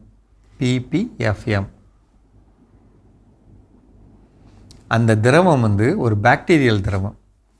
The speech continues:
இந்த பாக்டீரியல் திரவம் வந்து ஒரு லிட்டர் வாங்கிட்டீங்கன்னா இரநூறு லிட்டர்ல இரநூறு மில்லி கலந்துக்கலாம். இது எதுக்கு? இந்த பனிக்காலத்துல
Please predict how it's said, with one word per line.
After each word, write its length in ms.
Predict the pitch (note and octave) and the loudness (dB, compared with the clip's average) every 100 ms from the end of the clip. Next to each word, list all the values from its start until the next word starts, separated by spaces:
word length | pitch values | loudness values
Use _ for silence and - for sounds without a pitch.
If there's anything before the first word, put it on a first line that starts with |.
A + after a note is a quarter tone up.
| _ - | _ -2
இந்த 320 | C3+ E3+ E3+ | 2 2 2
பாக்டீரியல் 720 | C3 C3+ D#3+ G3+ E3 D3+ A#2 | 4 2 2 2 4 2 2
திரவம் 280 | A#2+ A#2+ A#2+ | 2 2 2
வந்து 280 | A2+ D#3+ | 2 2
ஒரு 200 | D3 A#2 A#2 | 2 2 0
லிட்டர் 300 | A2 D3 B2+ | 0 0 0
வாங்கிட்டீங்கன்னா 600 | A2+ A#2 A2 G2 G2+ D#3+ C3+ | 0 0 -2 -2 -4 -4 -2
இரநூறு 360 | A2+ C3 D3+ D3+ A#2+ | 0 0 0 0 -2
லிட்டர்ல 300 | A2+ C#3+ G#3+ B2+ | -2 -4 -2 -2
இரநூறு 300 | A#2+ A#2+ A2 | 0 -2 -2
மில்லி 220 | A2+ B2 | -4 -4
கலந்துக்கலாம். 540 | G#2 G#2 G2+ G2 F#2 - | -6 -6 -6 -8 -10 -6
இது 200 | A#2 A2+ | -4 -2
எதுக்கு? 480 | A2+ B2 - G#2+ - _ _ _ _ _ _ _ _ _ - - - - - - - _ | -2 -4 -6 -10 -12 _ _ _ _ _ _ _ _ _ -20 -20 -20 -20 -20 -20 -20 _
இந்த 280 | C#3+ C#3+ C3+ - | 2 4 2 4
பனிக்காலத்துல 960 | C3 E3 E3 B2+ A#2 G2+ G2+ A#2 F#3+ | 4 4 4 4 4 0 -2 -2 -4